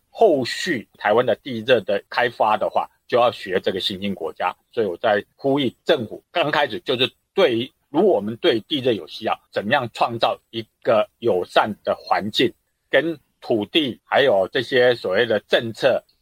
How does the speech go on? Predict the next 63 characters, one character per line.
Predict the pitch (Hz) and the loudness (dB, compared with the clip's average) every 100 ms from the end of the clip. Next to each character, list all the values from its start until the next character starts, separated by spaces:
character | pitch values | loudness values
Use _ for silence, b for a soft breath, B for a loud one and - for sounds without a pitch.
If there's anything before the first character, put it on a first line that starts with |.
| _ | _
现 | - 135 | -4 0
在 | 135 113 - _ | 2 0 -6 _
还 | - - 123 | -16 -2 2
有 | 120 | 2
很 | 92 | 0
多 | 92 | -2
技 | 120 185 131 | -2 -2 -2
术 | 135 | 0
上 | 113 110 | 0 0
的 | 98 | -2
一 | |
些 | 104 107 98 | -2 -4 -4
挑 | - 87 76 | -2 -4 0
战 | 120 | 0
的 | 101 | 0
问 | 101 113 | 0 -2
题， | 92 90 _ _ | -4 -10 _ _
把 | 92 | 0
它 | 107 139 | 0 0
建 | 196 135 | 0 0
构 | 143 123 | 2 2
完 | 87 104 | 2 -2
成 | 90 | -6
以 | 87 - | -6 -6
后， | 107 101 | -2 0
那 | 117 - | -2 -4
引 | - 120 101 | -6 -6 -4
进 | - 156 107 _ _ | -2 -2 -2 _ _
有 | 110 85 | -8 -4
兴 | - 147 - | -2 -2 -2
趣 | 113 | -4
开 | - 101 | 0 2
发 | 101 101 | 4 2
地 | - 98 | 0 -4
热 | 104 | -2
的， | 90 | -2
不 | - | -4
管 | 123 82 | -2 0
是 | 85 110 | 0 -10
国 | - 92 | -6 -2
内 | 110 104 | 0 0
还 | 95 | -4
是 | |
国 | 95 92 | -6 -2
外， | - b b | -2 b b
让 | 139 107 95 | -2 -2 -6
台 | 95 | -4
湾 | 95 110 107 | 0 0 -2
的 | |
地 | 98 120 | -6 -6
热 | 101 | -6
向 | 92 123 98 | -2 -4 -2
新 | - 113 | -4 -4
兴 | 107 107 | -6 -8
国 | 85 | -6
家 | 107 - _ | -4 -6 _
快 | - - 92 | -2 0 0
速 | - 95 | -4 -2
的 | 78 | -2
发 | - 76 | 0 -2
展 | - 73 | -2 -6
起 | - | -8
来。 | - 80 | -6 -10